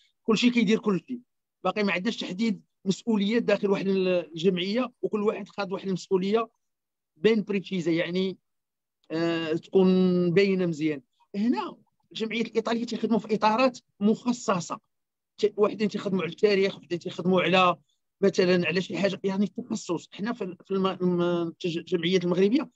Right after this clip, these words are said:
ما عندنا، عندنا تخصص مثلًا نسائي، تيقول لك الع-، آه، المراه والطفل.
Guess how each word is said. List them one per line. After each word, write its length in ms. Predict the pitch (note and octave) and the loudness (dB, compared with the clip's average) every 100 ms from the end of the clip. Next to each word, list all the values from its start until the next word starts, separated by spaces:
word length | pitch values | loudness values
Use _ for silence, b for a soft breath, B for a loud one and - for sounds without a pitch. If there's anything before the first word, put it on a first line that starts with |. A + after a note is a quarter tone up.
| _ | _
ما 80 | - | -2
عندنا، 220 | E4 A3 B B B _ _ _ - _ - | 0 0 B B B _ _ _ -20 _ -2
عندنا 320 | B3+ D4 C4 | 0 4 4
تخصص 520 | B3 A#3+ A#3 - G#3 | 4 -4 -2 -2 0
مثلًا 300 | G#3 G3+ A3 | 0 2 2
نسائي، 500 | G#3+ G#3+ - G#3+ G3+ | 4 2 2 0 0
تيقول 280 | G3+ F#3+ G3 | -4 -2 -2
لك 200 | G3 - - _ - | -2 -6 -10 _ -6
الع-، 200 | F3 D#3 | -4 -4
آه، 720 | F#3 D#3+ E3+ E3+ E3+ E3+ E3 _ | -6 -2 0 0 -2 -16 -20 _
المراه 400 | F3 E3+ F#3 F3+ | 2 4 2 2
والطفل. 440 | F3 E3+ - F3 | 2 2 -2 -2